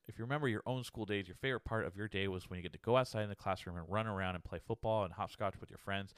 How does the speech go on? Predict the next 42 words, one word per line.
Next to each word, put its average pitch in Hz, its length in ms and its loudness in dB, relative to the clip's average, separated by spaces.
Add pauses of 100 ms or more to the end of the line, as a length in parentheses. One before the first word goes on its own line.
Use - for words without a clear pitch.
(340)
But 85 100 -8
these 143 180 0
kids 151 240 -4
don't - 180 -2
have 107 240 6
that. - 180 -6 (520)
They 117 180 2
have 113 240 0
a 80 40 -4
couple 143 340 -2
of 147 60 -6
scooters 123 460 -4
that 80 100 -10
they 95 80 -10
can - 100 -16
just 82 180 -8
go 82 120 2
around 120 360 2
in 117 40 -8
circles 90 360 -6
at - 100 -8
the 82 60 -6
moment. 69 320 -8 (640)
It 117 100 4
will 139 160 6
bring 113 500 -2 (160)
on 92 160 0
their 85 140 -4
social 117 440 2
interaction 98 380 0
with 82 100 -4
other 113 160 0
kids 104 240 -2
in 90 80 -8
the 87 80 -8
playground. 82 420 -6
It 101 120 -10 (100)
gives 139 200 2
them 127 160 -2
a 85 40 -6
safe - 320 -2
environment, 92 560 2